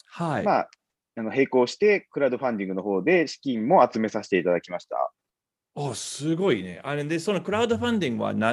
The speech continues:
Speaker 1: あれは十、十、何、十七年でした？
Speaker 2: そうですね。二千十七年頃だったと思いますね。
Speaker 1: あ、はい、すごいですね。
Speaker 2: うん。
Speaker 1: で、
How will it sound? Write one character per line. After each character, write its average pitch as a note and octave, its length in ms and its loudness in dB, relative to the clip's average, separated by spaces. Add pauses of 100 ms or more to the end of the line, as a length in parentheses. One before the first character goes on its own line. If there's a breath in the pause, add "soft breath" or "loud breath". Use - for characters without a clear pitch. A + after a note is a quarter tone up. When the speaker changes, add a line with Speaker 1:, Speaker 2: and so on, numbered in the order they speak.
Speaker 1:
あ C#3 80 -4
れ B2+ 80 -2
は G2+ 100 -2
十、 C3+ 560 -4
十、 C#3+ 280 2
何、 G#2 180 -4
十 B2 260 0
七 B2+ 240 2
年 D3 300 -4 (180)
で F#2 140 -12
し - 60 -18
た？ - 180 -6 (1200 loud breath)
Speaker 2:
そ C#4 260 10
う G3+ 40 10
で D#3 100 8
す - 160 -2
ね。 D3+ 160 6
二 D3+ 140 2
千 G3 240 -2
十 D#3+ 320 4
七 F3+ 420 4
年 F3 220 4
頃 D#3 180 10
だ B2+ 100 10
っ G#2 60 2
た G2+ 100 4
と G#2 80 -2
思 G2 160 -2
い F#2+ 40 -6
ま F#2+ 160 -4
す - 360 -2
ね。 A#2+ 380 4
Speaker 1:
あ、 G#2+ 340 -10
は A#2+ 360 -8
い、 F#2 40 -10
す - 220 -10
ご C3+ 180 -2
い A2 40 -2
で G2 60 -8
す - 40 -14
ね。 C#3 300 -4 (420 soft breath)
Speaker 2:
う G3+ 40 -2
ん。 F#3+ 40 -4
Speaker 1:
で、 A3+ 300 2